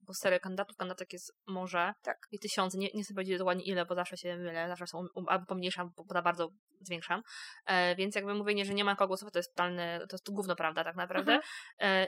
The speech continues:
Speaker 1: i to jest kwestia właśnie zaangażowania, poświęcenia, powiedzmy, tego dnia, czy nawet tych trzech godzin, nawet, powiedzmy, czy nawet godziny już, powie-, to w ogóle w godzinach poświęcisz
Speaker 2: Tak,
Speaker 1: tak
Speaker 2: tak.
Speaker 1: dużo.
Speaker 2: No ten latarnik wyborczy to jest ile tam?
Speaker 1: Nie wiem, dziesięć minut może
Speaker 2: Dziesięć
Speaker 1: chyba
Speaker 2: minut.
Speaker 1: tak naprawdę, a potem przyjrzenie tych kandydatów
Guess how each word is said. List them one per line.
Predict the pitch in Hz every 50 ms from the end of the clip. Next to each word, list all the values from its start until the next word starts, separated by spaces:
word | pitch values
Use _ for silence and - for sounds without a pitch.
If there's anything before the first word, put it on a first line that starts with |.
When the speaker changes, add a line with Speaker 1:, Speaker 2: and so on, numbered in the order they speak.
| - 190
Speaker 1:
i | 202
to | 214
jest | 214 -
kwestia | 226 220 - - 220
właśnie | 208 214 - - 208
zaangażowania, | 196 202 196 196 190 196 190 196 190 202 208 202 185 185
poświęcenia, | - 185 - 202 196 190 - 190 185 185
powiedzmy, | 185 185 - - 185 185
tego | - 185 185 180 185 185
dnia, | 180 185 185 185 185 185 180 180
czy | - -
nawet | 180 175 180 -
tych | - 180 - _ _ _ _
trzech | - - 202 190 180
godzin, | 196 190 180 185 185 175
nawet, | 170 165 165 - -
powiedzmy, | 170 170 - - 165 165
czy | - 175
nawet | 175 175 175
godziny | 190 175 175 190 185 175
już, | 165 170 -
powie-, | - 170 165 165 -
to | - - 180
w | 196
ogóle | 190 190 196 185 170 160 160 - _
w | - 175
godzinach | 180 175 180 175 170
poświęcisz | - - - - 180 175 165
Speaker 2:
Tak, | - 262 240
Speaker 1:
tak | 170 175
Speaker 2:
tak. | 170 -
Speaker 1:
dużo. | 185 185 202 - - 277
Speaker 2:
No | 277 294
ten | - 320 294
latarnik | 285 277 - 285 277 277 277 262 262
wyborczy | 277 240 247 247 262 - 285 262
to | - 254
jest | 247 - - 233
ile | 208 202 202 -
tam? | - 233 226 202 208 226 233 - 185
Speaker 1:
Nie | 190 190 196 196 185
wiem, | 180 175
dziesięć | 185 190
minut | 190 180 175 196
może | 214 220
Speaker 2:
Dziesięć | 226 - 226 220 -
Speaker 1:
chyba | - 226
Speaker 2:
minut. | 214 165 165 -
Speaker 1:
tak | 180 175
naprawdę, | 165 165 - 185 180 208 226 208 208 202
a | 190 185 190
potem | - 185 190 - 175 180
przyjrzenie | 185 - 190 185 170 185 180 175 170 170 170 170 165 165 165 170 - -
tych | 190 - - 196
kandydatów | 175 170 170 165 - 170 170